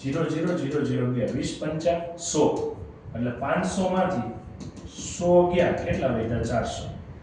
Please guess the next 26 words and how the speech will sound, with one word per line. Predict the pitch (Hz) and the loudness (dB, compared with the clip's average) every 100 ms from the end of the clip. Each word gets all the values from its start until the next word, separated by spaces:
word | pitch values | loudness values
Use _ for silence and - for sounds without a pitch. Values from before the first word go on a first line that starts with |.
| - 120 | -8 2
એટલે | 123 | 4
હવે | 120 123 | 6 4
રીના | 139 180 185 | 4 4 4
પાસે | 185 180 180 | 4 4 2
કેટલા | 175 135 110 | 0 0 0
આવ્યા? | 107 107 - | 0 -2 -4
ચારસો. | 131 117 - - - - - - - - - - | 0 0 -2 -6 -10 -12 -16 -18 -16 -18 -14 2
હવે | 131 160 | 4 6
ચારસો | - 208 202 247 | 8 8 8 8
માંથી | 240 240 240 | 10 8 8
રીનાએ | 190 202 233 233 | 8 10 10 12
ઓછા | 226 233 226 | 10 10 10
કર્યા | 220 196 190 | 8 8 10
દસ | 208 214 - | 10 10 8
ટકા. | - - - - - - - - - - | 4 2 -2 -6 -12 -16 -18 -16 -16 2
કોઈ | 196 233 | 8 10
પણ | 240 233 | 10 8
સંખ્યાના | 233 233 233 214 220 | 6 6 6 6 8
દસ | 226 226 | 8 8
ટકા | 220 196 | 8 8
એટલે | - | 10
પાછળનો | 196 202 220 208 | 8 8 6 4
એક | 202 202 | 4 4
પોઇન્ટ | 196 170 | 4 4
કાપી | 175 175 | 4 4
લેવાનો. | - - - | 2 0 -2